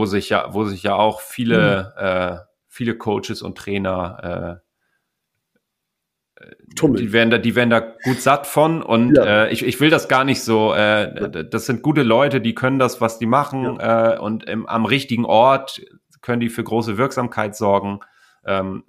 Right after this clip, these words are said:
Speaker 1: aber vielfach, äh, ist es das nicht. Ich würd's nur einmal gern, weil's
Speaker 2: Ja,
Speaker 1: in dieses
Speaker 2: ja, ja,
Speaker 1: Programmethema
Speaker 2: okay.
Speaker 1: mit reinpasst, mit,
Speaker 2: Ja.
Speaker 1: mit aufnehmen.
Speaker 2: Ja, dann mache ich jetzt den Bad Cop, okay?
Speaker 1: Mhm.
Speaker 2: Du bist jetzt Good Cop.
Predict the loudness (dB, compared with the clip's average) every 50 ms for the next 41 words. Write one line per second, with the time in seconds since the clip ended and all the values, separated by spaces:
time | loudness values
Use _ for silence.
0 | _ _ -20 _ -4 -2 0 0 0 0 -2 -2 -2 -2 -2 -2 0 -2 -2 -2
1 | -4 -10 -14 -10 -8 -6 -6 -6 -8 -8 -10 -10 -8 -10 -10 -12 -14 -14 -10 -10
2 | -10 -4 -2 -2 -2 0 0 0 2 2 2 2 0 0 0 0 0 2 4 4
3 | 4 6 4 4 0 -2 -4 -6 -6 -2 0 0 0 0 0 0 0 2 2 2
4 | 0 0 0 -2 -2 -2 -2 -4 -4 -4 -4 -4 -2 -2 -4 -4 -4 -2 0 0
5 | 0 -2 -4 -6 -6 -6 -6 -10 _ _ 0 0 0 2 0 2 2 2 0 0
6 | -2 -2 -4 0 0 0 0 0 -4 -6 -8 -12 -14 -14 -14 -16 -8 -4 -2 0
7 | 0 -2 -2 -4 -2 0 0 0 -2 -4 -6 -8 -6 -6 -8 -8 -8 -10 -14 -16